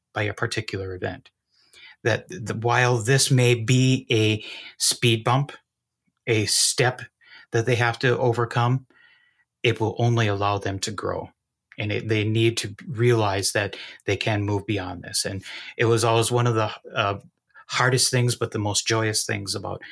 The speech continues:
helping students realize that, okay, I didn't make nationals. My life doesn't end today. Uh, I, I actually have a tomorrow. And it's going to help me realize that if I don't reach my goal,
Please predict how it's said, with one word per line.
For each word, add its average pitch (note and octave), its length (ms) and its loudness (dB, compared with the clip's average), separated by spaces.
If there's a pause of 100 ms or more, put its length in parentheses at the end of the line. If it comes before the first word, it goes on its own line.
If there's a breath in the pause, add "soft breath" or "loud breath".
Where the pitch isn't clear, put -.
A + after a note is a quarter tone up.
(280 loud breath)
helping A2+ 380 -2
students A#2 400 0
realize A2 560 2
that, - 200 -2 (1120 loud breath)
okay, C#3 340 2
I G#2 100 0
didn't A2+ 320 -2
make B2 240 0
nationals. C3+ 720 0 (180)
My A#2+ 180 0
life A#2+ 300 0
doesn't A2 260 -2
end B2+ 220 2
today. F#2 360 -8 (600 loud breath)
Uh, G#2+ 240 0
I, A#2 260 2
I A2+ 180 2
actually A#2 400 0
have A#2+ 220 0
a C#3 60 2
tomorrow. C3+ 600 0 (640 loud breath)
And B2+ 240 2
it's B2 160 2
going B2+ 200 2
to B2 80 -2
help A#2+ 180 0
me B2+ 100 2
realize A#2+ 520 2
that A2+ 260 0 (320 loud breath)
if A#2+ 100 0
I B2 80 4
don't C#3+ 240 2
reach C3+ 240 2
my A2 80 2
goal, G#2 380 0